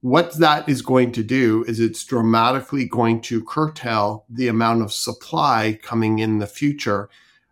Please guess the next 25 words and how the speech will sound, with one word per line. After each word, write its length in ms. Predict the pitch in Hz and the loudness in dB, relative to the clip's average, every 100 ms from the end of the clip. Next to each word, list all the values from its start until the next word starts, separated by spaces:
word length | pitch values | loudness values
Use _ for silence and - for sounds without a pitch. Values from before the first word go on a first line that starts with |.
| _ | _
at 120 | 131 123 | -2 -2
a 40 | |
time 380 | 113 180 185 131 | -2 0 2 2
where 100 | 117 | 2
we're 200 | 120 - | 0 0
already 460 | 131 135 127 120 | 2 2 2 0
super 800 | 113 - - 147 147 139 120 110 _ | -2 -6 0 0 0 -2 0 -4 _
pressed 540 | - 160 131 107 - | -4 0 0 -4 -12
with 200 | 123 113 | -8 -2
new 380 | 127 127 131 127 | 2 4 2 0
inventory 720 | 123 117 117 113 110 107 104 | 0 -2 0 -2 -2 -2 -2
coming 340 | 104 104 104 95 | -4 -4 -4 -4
to 120 | 107 | -2
market. 500 | 113 117 - 87 _ | 0 0 -4 -12 _
And 260 | 110 107 110 | -6 -2 -2
we're 260 | 117 110 107 _ _ | -2 -2 -6 _ _
seeing 640 | - - 160 139 120 113 - | -8 6 6 6 4 0 -4
housing 360 | - 139 127 120 | -4 -2 -2 -6
starts 480 | - 113 107 - - | -2 -2 -2 -8 -8
at, 260 | 107 101 - | -6 -6 -6
you 140 | 110 | -4
know, 160 | 104 104 | -4 -6
ten, 380 | - 127 120 | -6 -2 -2
twenty-year 480 | 107 123 117 107 107 | -2 0 0 0 -2
lows. 580 | 104 120 110 98 104 | 0 0 0 -4 -12